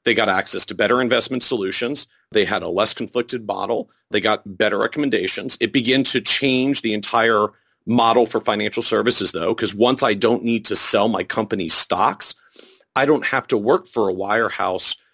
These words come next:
or a regional broker-dealer with an investment banking division. I can join an independent broker-dealer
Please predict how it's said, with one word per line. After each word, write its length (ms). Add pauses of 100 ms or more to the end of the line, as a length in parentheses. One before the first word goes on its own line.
(160)
or 120
a 60
regional 320
broker-dealer 520
with 140
an 80
investment 360
banking 320
division. 440 (280)
I 80
can 160
join 220
an 160 (380)
independent 920
broker-dealer 800